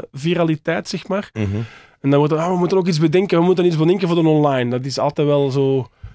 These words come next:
Speaker 1: een, een, een vraag die dan op een gegeven moment wordt gesteld. Hè, misschien een film achter de schermen, maar Tom Leenaerts ziet het dan niet zitten. Dus niet, ah, wat doe je dan? En dan zo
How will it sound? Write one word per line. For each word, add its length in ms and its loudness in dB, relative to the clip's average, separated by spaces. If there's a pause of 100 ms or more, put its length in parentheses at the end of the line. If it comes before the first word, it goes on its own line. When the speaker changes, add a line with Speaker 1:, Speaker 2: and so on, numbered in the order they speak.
(200)
Speaker 1:
een, 240 -6
een, 140 -2
een 180 -6
vraag 240 0
die 100 -2
dan 120 0
op 60 -2
een 60 -4
gegeven 200 -2
moment 180 -6
wordt 160 -8
gesteld. 460 -6
Hè, 280 -4
misschien 280 -6
een 60 -8
film 300 -4
achter 200 -4
de 80 -2
schermen, 480 -2
maar 120 -2
Tom 160 -6
Leenaerts 300 -4
ziet 140 -12
het 100 -16
dan 120 -10
niet 120 -2
zitten. 300 -8
Dus 200 -6
niet, 160 -4
ah, 140 -8 (300)
wat 180 -8
doe 140 -2
je 100 0
dan? 240 0
En 60 -2
dan 140 -2
zo 280 -4